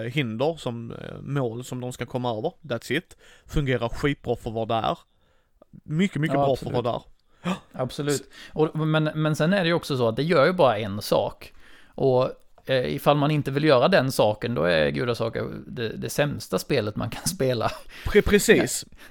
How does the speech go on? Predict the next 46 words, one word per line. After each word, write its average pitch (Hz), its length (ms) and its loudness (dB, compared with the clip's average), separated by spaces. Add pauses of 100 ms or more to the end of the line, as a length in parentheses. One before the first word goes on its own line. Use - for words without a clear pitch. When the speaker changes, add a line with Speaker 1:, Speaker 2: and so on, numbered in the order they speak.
Speaker 1:
Och, 180 200 4
och 185 260 -4
där 170 280 2
kommer 175 340 2
vi 147 120 0
till 151 220 2
vad 131 240 2
du 147 80 0
sa 135 260 6
där 139 200 2
med 123 220 0
att, 127 100 -4
men 147 140 -2
det 147 80 2
är 143 40 2
det 131 100 -2
ju 131 180 -2
Gudasaga 143 540 2
tydligt 151 420 -2
med. - 180 -10 (580)
Gudasaga 160 400 4
är - 40 4
ju 156 60 2
Speaker 2:
Precis. 135 160 -4
Speaker 1:
väldigt 143 320 0
ty-, 160 80 -4
tydlig 147 420 -2
med 95 200 -8
det. 113 100 -8 (320)
I - 80 -2
Fornsaga 156 640 2
var 156 100 0
du 170 100 4
också 160 260 0
väldigt 147 280 2
tydlig 139 360 0
med, 120 240 0 (600)
med 123 340 4 (120)
att - 120 -6
det 131 80 0
här 127 180 2 (220)
är - 60 2 (840)
järnåldern, 135 800 4
inte 160 220 0
korrekt - 800 2
järnålder, 147 680 2